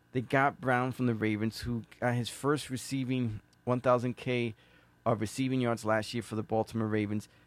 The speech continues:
You add A J, uh, Br-, uh, A J Brown, A J Brown and Hopkins into the mix with Zach Ertz.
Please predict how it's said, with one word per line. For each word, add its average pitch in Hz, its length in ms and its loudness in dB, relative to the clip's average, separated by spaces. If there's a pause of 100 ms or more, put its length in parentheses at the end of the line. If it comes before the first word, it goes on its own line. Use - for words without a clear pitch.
(140)
You 123 220 -2
add 147 400 4 (440)
A 139 200 2
J, 131 380 0
uh, 117 260 0
Br-, 110 160 -2 (100)
uh, 101 280 -4 (180)
A 120 80 -6
J 113 100 -6
Brown, 117 320 -2
A 123 80 0
J 123 140 -2
Brown 127 460 2 (440)
and 117 100 2
Hopkins 127 600 4
into 120 200 -6
the 120 100 -4
mix 123 420 -2
with 113 160 -6 (100)
Zach 120 280 -2 (100)
Ertz. 120 340 -4